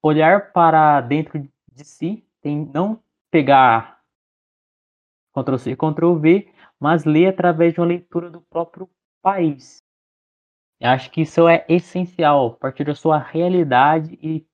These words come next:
assim então ler Marx, que eu acho que é fundamental. É um exercício que eu estou tentando fazer, é difícil às vezes,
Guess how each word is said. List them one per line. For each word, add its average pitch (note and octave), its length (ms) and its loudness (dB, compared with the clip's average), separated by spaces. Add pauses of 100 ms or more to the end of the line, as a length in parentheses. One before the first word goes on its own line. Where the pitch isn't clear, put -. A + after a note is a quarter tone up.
(200)
assim D#3 380 -8
então F3 360 -6
ler E3+ 260 -4
Marx, A#2+ 580 -4
que - 100 -4
eu B2 40 2
acho B2 200 -6
que D3+ 80 -6
é - 20 -8
fundamental. D#3 1000 -4 (520)
É C3+ 60 -2
um D3 80 4
exercício D#3 420 0
que - 80 -2
eu D3 40 2
estou C#3+ 260 -4
tentando B2+ 380 -4
fazer, B2 440 -2
é B2+ 160 2
difícil B2+ 600 -6
às A2 60 -4
vezes, C3+ 460 -2